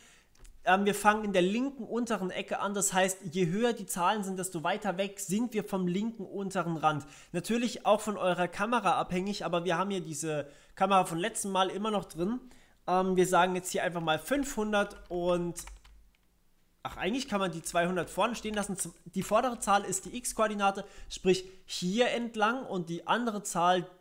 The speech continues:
die ist die Y-Koordinate, sprich nach oben. Also das hier ist, wie weit nach rechts, das hier ist, wie weit nach oben. Je höher die Zahl, desto weiter ist es. Okay, schauen wir uns das Ganze nochmal an und sehen hier, wir haben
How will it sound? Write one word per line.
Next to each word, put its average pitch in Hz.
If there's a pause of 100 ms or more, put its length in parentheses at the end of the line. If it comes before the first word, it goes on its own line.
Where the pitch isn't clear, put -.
die 175
ist 170
die 170
Y-Koordinate, 175
sprich 165
nach 151
oben. 185
Also 143
das 208
hier 226
ist, - (280)
wie 185
weit 170
nach 131
rechts, 214
das 180
hier 175
ist, 165
wie 156
weit 151
nach -
oben. 156
Je 143
höher 233
die 208
Zahl, 170
desto 147
weiter 147
ist 151
es. 135 (540)
Okay, 165
schauen 196
wir 233
uns 202
das 185
Ganze 165
nochmal 196
an 208 (300)
und 185
sehen 170
hier, 190
wir 165
haben 147